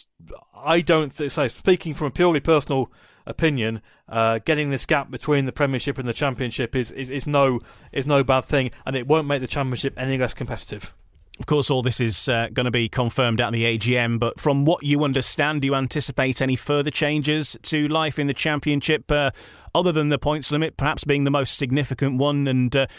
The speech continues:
Speaker 2: a similar sort of look? I mean, w-, w-, we had talk of, you know, two home and two away fixtures last season,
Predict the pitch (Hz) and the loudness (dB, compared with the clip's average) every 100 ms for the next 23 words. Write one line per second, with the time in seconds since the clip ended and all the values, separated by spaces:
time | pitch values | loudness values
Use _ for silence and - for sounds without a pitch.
0 | - - 135 - 175 151 151 139 120 170 | -20 -6 -2 0 2 2 2 2 2 0
1 | 156 131 120 - - - - - 151 147 | 2 0 0 -4 -14 -12 -8 -4 -2 0
2 | 143 156 135 _ - - 160 143 143 135 | 2 2 -2 _ -4 0 0 2 0 0
3 | - - - _ _ 120 110 87 - 170 | -2 -8 -10 _ _ -4 -2 -2 0 2
4 | 156 120 147 147 135 127 151 143 127 147 | 2 2 2 2 2 0 0 2 2 2
5 | 147 - 151 - 156 151 - - - - | 0 -2 -4 -2 -2 0 -2 -4 -12 -20
6 | - - 160 139 - 165 175 156 208 | -8 -2 0 0 0 0 0 0 0